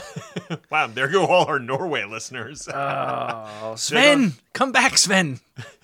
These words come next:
Speaker 1: We need you! <laughs> You're the linchpin of our community. No, seriously, Sven, come back. I swear, you'll be the last in the lizard extermination. <laughs> Should we talk about some tech garbage?
Speaker 2: Definitely.
Speaker 1: Oh, good.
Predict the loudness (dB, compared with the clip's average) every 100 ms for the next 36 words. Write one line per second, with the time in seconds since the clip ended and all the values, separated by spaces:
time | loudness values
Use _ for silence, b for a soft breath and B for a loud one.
0 | -16 -8 -8 -2 2 2 2 -2 2 4
1 | 2 -2 -10 -12 -14 -14 -8 -2 2 2
2 | 2 0 -6 -10 -6 -4 0 0 0 -6
3 | -10 -10 -6 -6 -8 -16 B B B B
4 | -2 -2 0 -2 -4 -14 -14 -14 -16 -20
5 | -14 -14 -14 -18 _ _ _ _ _ -16
6 | -14 -10 -8 -8 -10 -8 -6 -6 -6 -4
7 | -4 -6 -12 -14 -16 -20 -18 -18 -18 -20
8 | -18 -18 -16 -18 -18 -20 _ -14 -14 B
9 | B B B B _ _ _ _ B -16
10 | B -20 B B _ _ -16 -8 -6 -4
11 | 2 0 2 0 0 -2 -14 -16 -14 -12
12 | -12 -10 -14 -14 -14 -10 -10 -12 -16 -16
13 | -14 -10 -10 -8 -10 -10